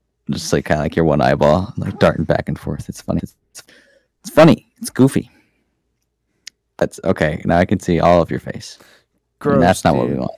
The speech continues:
Speaker 2: That's definitely not what we want.
Speaker 1: That ain't the move, Chief. <laughs> Okay, I,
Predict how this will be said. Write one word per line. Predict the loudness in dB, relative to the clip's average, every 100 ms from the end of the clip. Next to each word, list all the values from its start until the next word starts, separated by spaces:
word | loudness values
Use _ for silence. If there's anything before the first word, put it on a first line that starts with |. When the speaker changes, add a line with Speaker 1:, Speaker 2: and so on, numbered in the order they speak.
| _ _
Speaker 2:
That's | -16 -16
definitely | -14 -16 -14 -18
not | -18 -18
what | -18
we | -20
want. | -20 -20 -20 _ _ _ _ _ _ _ _ _ _ _ _
Speaker 1:
That | 0 4
ain't | 4 2
the |
move, | 0 2 0 -2
Chief. | -4 -4 -4 _ _ _ _ _ _ _ _ _ _ _ _ _ _ _ _ _ _ _ _ _ _ _ _ _ _ _ _ -2
<laughs> | -2 _ _ -2 -2 -10 _ _ _ -18 -16 -14 -18 -20 -20 -8 -6
Okay, | 0 -2
I, | 0 2